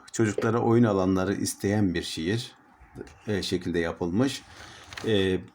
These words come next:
burada önce resimlere şöyle bir bakalım. Resimlere baktığımız zaman birinci resmimizde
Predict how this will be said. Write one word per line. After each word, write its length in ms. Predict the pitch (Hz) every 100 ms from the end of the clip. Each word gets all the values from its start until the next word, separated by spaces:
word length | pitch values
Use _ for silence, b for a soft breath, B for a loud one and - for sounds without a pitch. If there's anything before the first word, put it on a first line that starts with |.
| _
burada 240 | 165 156 170
önce 240 | 160 151
resimlere 420 | 151 - 151 143
şöyle 260 | 139 147 143
bir 120 | 147
bakalım. 440 | - - 104 110 135 - - -
Resimlere 440 | 127 135 135 135
baktığımız 440 | 131 127 131 131
zaman 420 | 113 110 107 117 113
birinci 340 | 123 123 139
resmimizde 1000 | 131 120 123 120 117 110 110 110 117 120